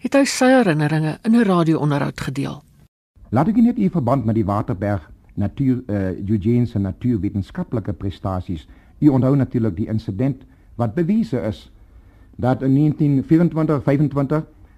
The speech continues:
Speaker 2: toe hy met sy merkwaardige serie artikels in die Huisgenoot oor die siel van die muur begin het, is daardie, eh, daardie waarnemings in Eugene,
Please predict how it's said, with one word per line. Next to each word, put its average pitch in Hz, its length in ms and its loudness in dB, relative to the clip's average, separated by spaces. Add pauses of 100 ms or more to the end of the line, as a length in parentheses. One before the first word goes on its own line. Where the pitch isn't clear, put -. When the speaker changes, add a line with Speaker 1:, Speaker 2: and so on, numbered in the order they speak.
(280)
Speaker 2:
toe 131 140 2
hy 123 120 2
met 120 240 0
sy 117 140 -2
merkwaardige 110 640 -2
serie 127 480 -2 (140)
artikels 127 560 -4
in 107 100 -2
die 95 100 0
Huisgenoot 123 640 -2
oor 101 140 -4
die 92 120 -4
siel 135 320 0
van 110 140 -2
die 104 100 0
muur 139 360 4
begin 110 280 -2
het, 90 240 -6 (960)
is 110 200 0
daardie, 170 520 2
eh, 127 140 4 (420)
daardie 147 380 0
waarnemings 117 680 2
in 107 200 -2
Eugene, 135 520 0